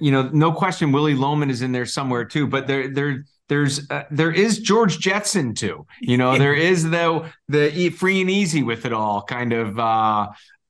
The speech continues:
Speaker 1: um, uh, suffering that goes with that kind of lifestyle. But he, he, at his heart, I believe his investment
Speaker 2: Hmm.
Speaker 1: in bringing hope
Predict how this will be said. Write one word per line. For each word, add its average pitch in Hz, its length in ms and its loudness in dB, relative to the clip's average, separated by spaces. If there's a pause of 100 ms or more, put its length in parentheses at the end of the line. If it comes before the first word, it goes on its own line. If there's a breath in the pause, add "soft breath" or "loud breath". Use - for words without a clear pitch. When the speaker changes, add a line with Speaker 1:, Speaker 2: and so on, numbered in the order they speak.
(120)
Speaker 1:
um, 104 800 0
uh, 113 160 -6
suffering 143 560 0
that 110 80 0
goes 120 260 0
with 113 140 -4
that 117 160 -6
kind 113 200 -4
of 101 140 -2
lifestyle. 98 560 -2
But 135 320 -4 (280 loud breath)
he, 151 180 4
he, 143 480 2
at 190 160 2
his 190 180 2
heart, 160 400 0
I 127 80 -4
believe 127 460 0 (760 soft breath)
his 165 540 2 (500)
investment 127 920 -4 (420)
Speaker 2:
Hmm. 127 180 -8
Speaker 1:
in 120 540 2
bringing 151 440 2
hope 147 520 -4